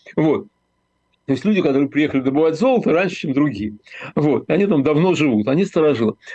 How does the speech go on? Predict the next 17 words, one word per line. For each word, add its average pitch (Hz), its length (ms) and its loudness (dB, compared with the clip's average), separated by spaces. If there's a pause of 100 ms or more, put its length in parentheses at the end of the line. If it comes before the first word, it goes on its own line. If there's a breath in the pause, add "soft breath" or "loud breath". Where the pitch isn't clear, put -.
Но 151 160 0
в 160 80 -6
современном 240 640 2
языке 151 380 -4
это 190 260 0
не 196 380 2
используется. 110 680 -4
Да? 208 140 0 (340 loud breath)
Поэтому 190 420 0 (140)
нельзя 202 420 2
сказать, 147 500 -2 (280 soft breath)
допустим, 147 480 -2
ну, 165 180 0 (140 loud breath)
странно 175 560 0
будет 139 220 0
сказать, 196 440 0
что, - 480 -2